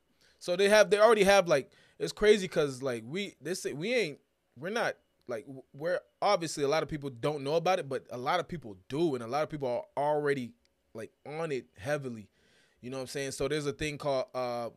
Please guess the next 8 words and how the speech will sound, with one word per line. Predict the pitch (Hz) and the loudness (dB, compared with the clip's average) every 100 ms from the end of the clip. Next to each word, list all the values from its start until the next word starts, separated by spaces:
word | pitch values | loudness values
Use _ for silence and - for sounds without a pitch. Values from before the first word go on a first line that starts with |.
| 120 | -2
Workspace, | 147 147 - 143 160 - - _ _ _ - | -2 -2 0 0 0 -8 -16 _ _ _ -8
uh, | 117 113 | -6 -4
where | 120 120 117 80 82 - | -6 -6 -8 -14 _ -12
people | 143 127 | -10 -10
can | 120 131 | -10 -6
have | 120 | -6
meetings, | 123 135 135 139 127 | -4 -4 -4 -6 -8
like, | 117 98 | -10 -12